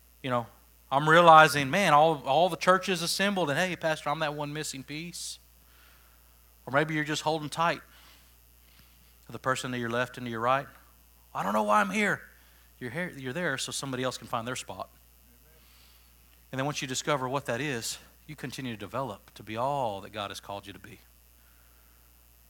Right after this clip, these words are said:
We don't wanna just be a limp rope. Now, it does God a disservice for me to understand my design, to understand that God has a lot of predetermined gifts for me,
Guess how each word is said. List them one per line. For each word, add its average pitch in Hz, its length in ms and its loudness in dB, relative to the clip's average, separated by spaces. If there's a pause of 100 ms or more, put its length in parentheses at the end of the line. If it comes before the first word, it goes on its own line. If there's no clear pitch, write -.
(180)
We 120 80 -6
don't 143 120 -4
wanna 139 220 2
just 120 180 -6
be 123 120 -2
a 117 60 2
limp 117 260 -4
rope. 101 320 -6 (1500)
Now, 127 240 2 (140)
it 143 260 -6
does 156 240 2
God 143 240 4
a 123 60 -2
disservice 135 1040 -4 (840)
for 135 160 -4
me 120 120 -2
to 110 140 -4
understand 135 540 -4
my 127 140 0
design, 110 540 -4 (2000)
to 143 60 -4
understand 139 440 0
that 117 80 -8
God 127 180 4
has 123 140 -4
a 113 60 -4
lot 120 200 4
of 113 100 -2
predetermined 127 640 -4
gifts 120 220 -2
for 135 240 -8
me, 107 220 -10